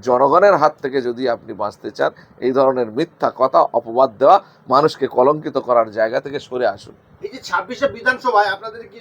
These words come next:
Speaker 2: খামচিহ্নই থাকবে? কি বলবেন পাবলিক?
Speaker 1: নিশ্চয়ই খামচিহ্ন থাকবে।
Speaker 2: এই, এই মানিক ফকির, স্যার, লাস্ট শেষ প্রশ্ন করবো। এই যে মানিক ফকির, তিনি এক সময় নওশাদ আব্বাসের বলতো, "আমার খুব ভালো বন্ধু।"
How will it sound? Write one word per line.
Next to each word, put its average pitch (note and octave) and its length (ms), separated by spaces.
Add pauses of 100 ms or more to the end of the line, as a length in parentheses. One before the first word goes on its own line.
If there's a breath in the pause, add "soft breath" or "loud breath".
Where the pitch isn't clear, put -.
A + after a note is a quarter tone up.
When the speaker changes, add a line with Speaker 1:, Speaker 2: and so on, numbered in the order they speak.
(100)
Speaker 2:
খামচিহ্নই G#3+ 840 (220)
থাকবে? F#3+ 380 (160)
কি F3+ 80
বলবেন E3+ 320
পাবলিক? C3+ 260
Speaker 1:
নিশ্চয়ই D#3+ 340
খামচিহ্ন G2 480
থাকবে। D2 260 (580)
Speaker 2:
এই, G4 100
এই A#4+ 200
মানিক A#3+ 280
ফকির, G3 300
স্যার, F#3 140
লাস্ট F#3 240
শেষ G3 200
প্রশ্ন F3 280
করবো। D3 240 (480 soft breath)
এই - 60
যে C4 100
মানিক A#3+ 320
ফকির, B3+ 300 (100)
তিনি B3 220
এক A#3 160
সময় A#3+ 340
নওশাদ A#3 400
আব্বাসের A#3+ 520
বলতো, A#3+ 240
"আমার A#3+ 140
খুব - 220
ভালো F#3+ 220 (100)
বন্ধু।" - 280